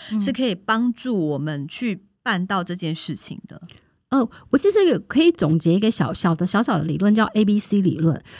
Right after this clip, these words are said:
Speaker 2: 然后其实这个我要稍微讲一下哈，因为Doctor Selina 在工作上其实也是工作有多年，也是一直都是担任，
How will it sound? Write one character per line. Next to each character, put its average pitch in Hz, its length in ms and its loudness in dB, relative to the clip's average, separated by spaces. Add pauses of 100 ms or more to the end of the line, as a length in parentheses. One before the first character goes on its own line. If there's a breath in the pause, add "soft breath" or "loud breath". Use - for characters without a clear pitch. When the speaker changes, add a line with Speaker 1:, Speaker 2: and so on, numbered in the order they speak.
(140 loud breath)
Speaker 2:
然 226 120 4
后 381 60 2 (120)
其 - 140 2
实 262 60 4
这 359 100 -2
个 294 100 4
我 175 140 8
要 214 160 6
稍 269 160 2
微 214 80 4
讲 - 180 -8
一 190 40 -2
下 208 180 2
哈， 185 280 0
因 320 80 4
为 349 80 6 (240 loud breath)
Doctor 349 200 2
Selina 214 400 2
在 220 180 2
工 220 300 2
作 226 160 2
上 202 240 0
其 185 180 0
实 175 80 4
也 156 160 2
是 202 140 -2
工 214 240 2
作 196 180 0
有 147 120 -4
多 190 180 2
年， 185 160 2
也 170 80 2
是 220 100 -2
一 247 160 2
直 190 80 2
都 180 140 2
是 196 120 0
担 190 220 0
任， 190 260 2